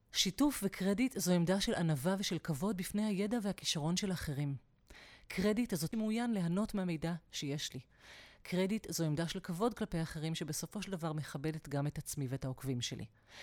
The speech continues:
נתינת קרדיט זאת הפגנה של ביטחון עצמי. אפילו שאני נותנת לכם לינקים או שמות של אנשים אחרים, אני בטוחה שאני מספיק מעניינת אתכם כדי שתישארו.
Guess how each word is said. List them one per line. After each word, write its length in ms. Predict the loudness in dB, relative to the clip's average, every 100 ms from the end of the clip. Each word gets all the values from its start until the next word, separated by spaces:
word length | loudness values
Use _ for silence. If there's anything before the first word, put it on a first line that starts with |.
| -14 -8 0
נתינת 420 | 2 4 2 0
קרדיט 500 | -2 0 2 0 -2
זאת 220 | -2 0
הפגנה 420 | -2 0 2 2 2
של 140 | 0
ביטחון 400 | -2 -2 0 2
עצמי. 400 | 2 2 4 2 0 _ _ -20 -10
אפילו 460 | -8 -6 0 2 4
שאני 240 | 4 4
נותנת 400 | 4 2 2 2
לכם 240 | 0 0 4
לינקים 420 | 4 2 0 -2
או 80 | 0
שמות 380 | 2 4 2
של 120 | 2 2
אנשים 360 | 2 2 2
אחרים, 440 | 0 0 0 2 2
אני 120 | 0
בטוחה 300 | 0 0 0
שאני 340 | 2 2 4
מספיק 340 | 2 2 -4 0
מעניינת 360 | 2 2 0
אתכם 300 | -2 -2 -2 -2 -10 -18 -8
כדי 180 | -2 -2
שתישארו. 640 | -2 0 2 2 0 -2